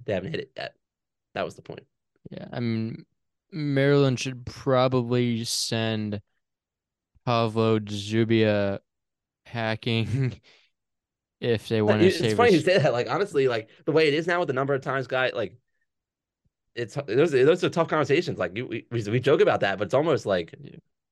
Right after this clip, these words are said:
Speaker 1: it might, that might happen more than we realize, which is kind of crazy to think about.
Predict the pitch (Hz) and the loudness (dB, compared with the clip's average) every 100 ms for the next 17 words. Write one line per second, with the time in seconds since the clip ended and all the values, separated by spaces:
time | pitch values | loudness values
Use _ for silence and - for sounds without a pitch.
0 | _ _ _ _ _ _ - 98 117 131 | _ _ _ _ _ _ -16 -12 -6 -2
1 | 139 147 120 135 110 117 110 92 110 110 | 0 2 0 -2 -2 -2 -2 -4 -6 -8
2 | - - _ _ 104 95 - 104 92 101 | -12 -20 _ _ -14 -14 -10 -10 -4 -4
3 | 90 98 104 104 92 - | -4 -10 -12 -12 -14 -16